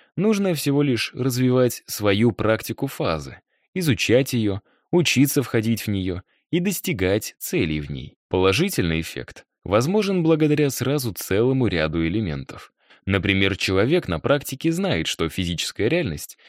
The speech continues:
не единственное место, где он может находиться. Каждый раз, оказываясь в фазе, он получает очередное подтверждение этому фантастическому факту,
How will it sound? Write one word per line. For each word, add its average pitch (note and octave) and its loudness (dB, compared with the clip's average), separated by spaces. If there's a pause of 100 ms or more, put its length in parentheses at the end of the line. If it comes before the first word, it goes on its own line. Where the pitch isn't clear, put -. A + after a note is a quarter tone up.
(160)
не D#3 0
единственное F3+ 0
место, G2+ -2
где E2 -2
он A#2 2 (240)
может C#3+ -2
находиться. A#2+ -6 (480)
Каждый G3 0
раз, F#3+ 0
оказываясь D#2 -2
в - -12
фазе, A2+ -4 (320)
он F#3 -2
получает F3+ 2
очередное B2 2
подтверждение A#2+ 0
этому D2 -6
фантастическому F2+ -2
факту, - -8